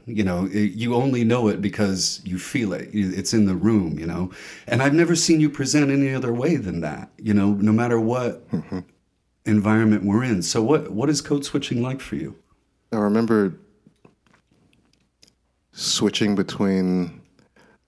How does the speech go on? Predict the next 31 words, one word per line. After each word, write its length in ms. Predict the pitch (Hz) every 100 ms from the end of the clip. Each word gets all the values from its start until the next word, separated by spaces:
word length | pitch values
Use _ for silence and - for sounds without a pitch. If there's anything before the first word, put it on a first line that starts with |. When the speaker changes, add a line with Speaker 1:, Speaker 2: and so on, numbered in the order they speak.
| _ -
Speaker 2:
uh, 420 | 98 90 85 80 76 _ _ _ _ -
just 300 | 101 - -
switching 500 | - 120 107 107 90
language 520 | 90 92 85 - - _ _ -
and 360 | 92 82 80
how 220 | 80 95 87
I 60 |
would 180 | 73 78
speak 260 | - 101 -
to 80 | -
people. 400 | 85 80 82 - - - - - _ _ _ _
And 160 | - 90
that, 180 | 90 -
you 160 | 85 87
know, 220 | 82 78 - -
I 60 | 78
don't, 160 | 76 - -
I 60 |
don't 140 | 78 82
know 100 | 82
when 220 | 80 85
I 60 | 82
started 340 | - 78 71
doing 260 | 80 78 78
that. 140 | 80 - _ _ _
I 60 | 78
don't 140 | 80
have 220 | 87 80 _
memories 460 | 87 90 87 82 80
of 120 | 78
that. 200 | 85 82